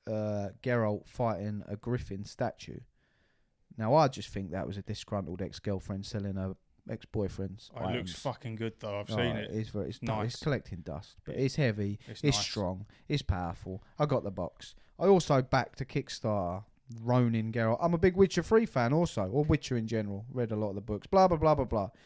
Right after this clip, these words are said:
Speaker 1: But I will only invest in items, even if they're at a high price, if I like them. This dickhead, on the other hand, he's
Speaker 2: Hello.
Speaker 1: got no interest in Cars, the, the movie, but he's gone, "Oh, yeah," in one hand, he's got his phone,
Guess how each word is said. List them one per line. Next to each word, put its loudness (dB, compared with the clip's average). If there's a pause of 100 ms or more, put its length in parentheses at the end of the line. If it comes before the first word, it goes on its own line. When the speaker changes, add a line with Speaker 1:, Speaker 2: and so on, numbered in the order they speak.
(100)
Speaker 1:
But 0
I 10
will 10
only 8
invest 2
in -4 (140)
items, 0
even -2
if -4
they're 2
at -2
a -2
high -4
price, -6 (920)
if 0
I 4
like 0
them. -14 (720)
This 2
dickhead, 2
on 0
the -2
other -4
hand, 0
he's 2
Speaker 2:
Hello. 10
Speaker 1:
got 8
no 8
interest 2
in 2
Cars, 0 (220)
the, 2
the 2
movie, 2 (260)
but -2
he's 2
gone, 6
"Oh, 8
yeah," 6
in 0
one 4
hand, 0
he's -2
got 4
his 0
phone, 2